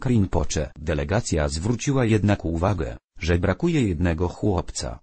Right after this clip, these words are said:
Dowiedzieli się, że od czasu ich pierwszej wizyty jego matka umarła i chłopiec został wysłany do szkoły dla tybetańskich dzieci w Dharamsala. Wówczas wysokiej rangi mnich wraz z asystentami postanowił odwiedzić tę szkołę.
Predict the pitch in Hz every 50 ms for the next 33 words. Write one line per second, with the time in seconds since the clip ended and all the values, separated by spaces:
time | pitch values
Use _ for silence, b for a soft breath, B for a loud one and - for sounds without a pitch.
0 | _ - 90 104 101 80 85 80 76 107 139 139 139 127 - - 113 107 101 -
1 | - _ - - 80 95 95 90 87 - - - 104 123 - - - 87 82 87
2 | - 76 69 - - - 143 139 127 - - 82 76 71 67 82 78 76 92 -
3 | - 95 85 82 80 78 71 80 78 85 85 85 - - - 101 101 87 87 85
4 | 90 110 123 127 110 110 110 107 - - 110 92 - - 98 90 78 - 90 78
5 | 69 67 73 76 95 110 - - 104 101 98 95 82 85 78 - - - 113 117
6 | 107 92 78 85 85 - - - - 139 127 95 82 78 76 85 82 80 - 92
7 | 85 76 82 - - - 131 - - - - 90 80 - - - 78 82 87 92
8 | 87 - - - 98 90 - - - - - 139 123 110 101 92 - - 69 65
9 | 65 65 62 - - _ _ 85 85 123 143 - - - 123 107 - - 87 87
10 | 95 - 123 - - 127 110 92 85 82 76 69 71 71 76 80 78 78 78 82
11 | 80 73 76 73 95 101 87 80 - - - 95 95 87 - 110 104 - 98 87
12 | 78 - 120 123 123 117 95 87 82 - 87 78 - - 78 76 95 139 143 131
13 | 92 76 71 73 73 80 78 82 87 80 78 73 - - - - 104 - - -
14 | - 82 69 60 60 57 55